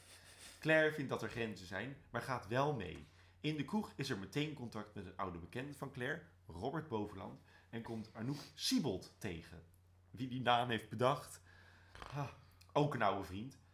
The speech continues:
Claire loopt weg om haar neus te poederen, wilt eigenlijk de hele boel ontvluchten,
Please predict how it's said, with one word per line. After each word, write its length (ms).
Claire 300
loopt 220
weg 220
om 80
haar 100
neus 220
te 80
poederen, 340
wilt 160
eigenlijk 340
de 80
hele 140
boel 200
ontvluchten, 460